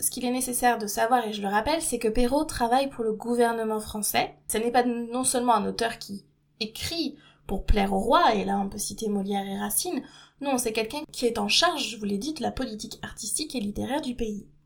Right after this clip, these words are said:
C'est un auteur qui adule Louis quatorze, qui pense que Louis quatorze est le plus grand monarque de tous les temps,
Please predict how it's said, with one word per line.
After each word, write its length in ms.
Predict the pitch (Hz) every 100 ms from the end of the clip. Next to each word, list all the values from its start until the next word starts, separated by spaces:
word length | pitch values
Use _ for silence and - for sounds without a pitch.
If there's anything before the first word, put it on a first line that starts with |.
| -
C'est 280 | - 240 254
un 120 | 262
auteur 280 | 277 339 339
qui 180 | -
adule 560 | 208 196 214 240 262 214
Louis 160 | 185 -
quatorze, 680 | 196 - 202 247 277 277
qui 200 | - -
pense 400 | 202 233 247 247
que 100 | -
Louis 140 | 214 202
quatorze 560 | 208 208 240 233 233 -
est 140 | 220 220
le 120 | 214
plus 180 | - 202
grand 280 | 240 226
monarque 480 | 226 214 214 214 -
de 140 | 202 196
tous 140 | 202
les 140 | 196
temps, 340 | - 277 320